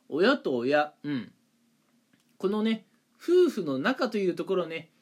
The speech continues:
しっかり、えー、まあ、見つめ直していく必要があるかなと思います。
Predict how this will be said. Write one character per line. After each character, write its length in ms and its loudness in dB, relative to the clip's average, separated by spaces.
し 140 -16
っ 60 -20
か 120 0
り、 220 -4
え 320 -4
ー、 40 -8
ま 100 -4
あ、 40 -8
見 200 -6
つ 120 -12
め 140 -2
直 200 -2
し 80 -14
て 80 -4
い 140 0
く 100 -12
必 200 -16
要 120 -2
が 100 2
あ 40 4
る 80 -8
か 120 -6
な 140 -2
と 80 -6
思 100 -2
い 80 -2
ま 160 -4
す。 260 -18